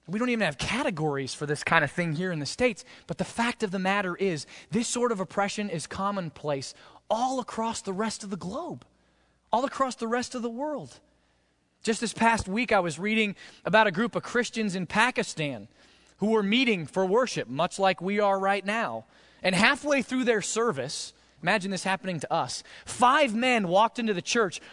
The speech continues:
armed with guns and proceeded to break the altar, throw copies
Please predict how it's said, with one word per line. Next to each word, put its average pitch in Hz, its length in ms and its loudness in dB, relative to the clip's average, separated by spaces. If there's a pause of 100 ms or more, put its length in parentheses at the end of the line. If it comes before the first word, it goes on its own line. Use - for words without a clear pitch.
(160)
armed 269 320 6
with 254 300 0
guns 156 640 2 (340)
and 214 160 2
proceeded 233 400 0
to 180 80 -2
break 180 380 4
the 277 180 2
altar, 175 540 0 (340)
throw 262 340 6
copies 269 640 2